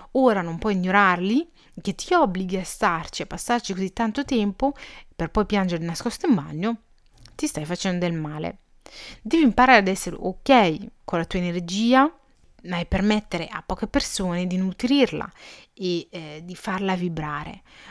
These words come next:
Non svuotarti per, eh, darla a chi non te la dà indietro. Ho fatto un intero episodio su proteggere la propria energia, l'episodio ventidue, se ti va di ascoltarlo.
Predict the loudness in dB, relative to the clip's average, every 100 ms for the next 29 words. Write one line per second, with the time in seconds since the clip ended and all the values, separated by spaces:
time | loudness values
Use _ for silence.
0 | -2 2 2 0 -2 -6 -4 -8 -8 -12
1 | _ -14 -14 -12 -14 -12 -10 -12 -12 -16
2 | -20 -20 -18 -12 -8 -8 -8 -8 -2 0
3 | 0 0 -4 -4 -2 0 0 -2 -2 -2
4 | 0 -2 -2 -2 -2 -4 -6 -10 -10 -12
5 | _ -20 -10 2 4 6 4 2 -2 -4
6 | 0 2 2 0 -2 -4 -6 -6 -8 -8
7 | -12 -12 -10 -10 -8 -6 -4 -4 -6 -6
8 | -6 -6 -10 -12 -10 -8 -8 -6 -2 0
9 | 0 0 -4 -4 -6 -8 -8 -8 -12 -14
10 | -14 -10 -10 -10 -12 -12 -12 -14 -14 -18
11 | -20